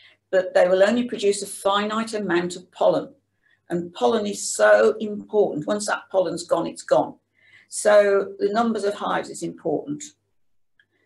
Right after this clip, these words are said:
And finally, when you've thought about the bees and you've thought about other people,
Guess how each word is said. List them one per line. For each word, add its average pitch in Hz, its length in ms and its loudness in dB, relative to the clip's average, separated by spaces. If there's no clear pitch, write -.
And 214 180 -6
finally, 226 400 2
when 214 140 0
you've 220 120 -4
thought 240 260 2
about 196 280 0
the 185 80 -4
bees 170 340 -2
and 185 60 -8
you've 180 100 -10
thought 202 220 0
about 185 320 -6
other 156 200 -2
people, 156 580 -6